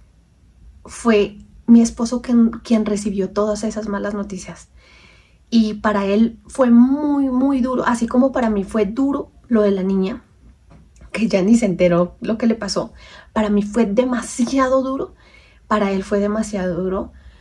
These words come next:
lo de mi diagnóstico, porque así resumiéndoles, este,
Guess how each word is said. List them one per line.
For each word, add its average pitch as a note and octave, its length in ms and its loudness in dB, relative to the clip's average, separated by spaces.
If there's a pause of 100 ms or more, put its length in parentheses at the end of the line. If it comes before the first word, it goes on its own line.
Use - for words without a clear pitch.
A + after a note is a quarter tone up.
(180)
lo G#3+ 160 2
de G3+ 80 4
mi F#3 120 0
diagnóstico, E3 680 -6 (460)
porque G3+ 600 0 (340)
así G3+ 260 0
resumiéndoles, A3+ 880 -2 (540)
este, G3+ 560 -2